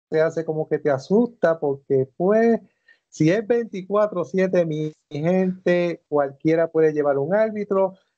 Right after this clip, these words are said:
hasta por la espalda lo pueden atacar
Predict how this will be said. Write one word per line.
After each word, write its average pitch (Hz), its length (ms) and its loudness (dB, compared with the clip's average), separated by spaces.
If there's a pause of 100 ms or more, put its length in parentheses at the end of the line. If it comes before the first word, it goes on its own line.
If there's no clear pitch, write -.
hasta 139 280 -2
por 139 140 0
la 135 60 0
espalda 165 380 -2
lo 160 160 -2
pueden 160 260 0
atacar 214 1040 -4